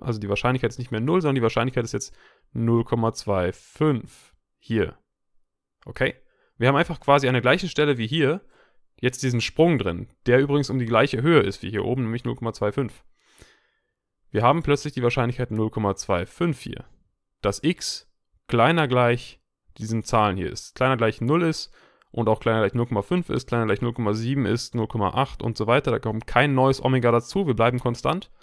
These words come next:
bis wir zu eins kommen. Und bei der eins haben wir dann, ähm, können wir wieder ausrechnen, P von x kleiner gleich eins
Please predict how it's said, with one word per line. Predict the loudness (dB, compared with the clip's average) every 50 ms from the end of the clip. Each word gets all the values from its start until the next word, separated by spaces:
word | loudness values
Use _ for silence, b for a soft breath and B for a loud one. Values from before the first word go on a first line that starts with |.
| b b b b b b b 0
bis | 4 4 4 4 2
wir | 0 0
zu | 2 2 4
eins | 4 2 0 0 0
kommen. | 0 0 0 -2 -8 _ _ _ _ _ _ _ _ _ _ _ _ _ _ _ _ _ _ _ _ _ _ -16 -12
Und | -6 2
bei | 4 4
der | 6 4 4 4
eins | 2 2 2 0 -2 -6 -10 -12 -14 -20 b b b b b b b b b b b b _
haben | 4 6 6 6 6 4
wir | 4 6
dann, | 6 4 4 2 0 -2 -4
ähm, | -2 -2 0 0 0 -2 -4 -6 -10 -6 -2
können | 0 0 2
wir | 2
wieder | 2 2 2
ausrechnen, | 2 2 2 0 -2 0 -2 -2
P | 0 0 0 2
von | 2 0 2 2
x | 0 -2 -2 -6 -12 -2
kleiner | 0 2 2 4 2 4
gleich | 4 4 4 2 0 0
eins | 0 2 2 2 0 -2 -6 -14 _